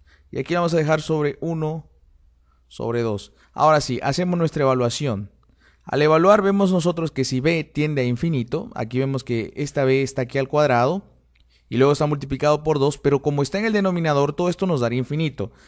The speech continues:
Y uno sobre infinito, prácticamente esto tiende a cero.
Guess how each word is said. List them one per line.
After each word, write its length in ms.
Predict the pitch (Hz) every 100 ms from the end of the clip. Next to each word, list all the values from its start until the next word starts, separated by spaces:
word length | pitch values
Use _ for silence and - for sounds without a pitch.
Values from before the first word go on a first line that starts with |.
| _ -
Y 160 | 165
uno 260 | 220 269 220
sobre 280 | - 147 143
infinito, 600 | 131 147 147 123 180 226
prácticamente 640 | 143 143 139 135 131 135
esto 260 | 131 147
tiende 300 | 156 120 117
a 60 | 123
cero. 400 | - 185 107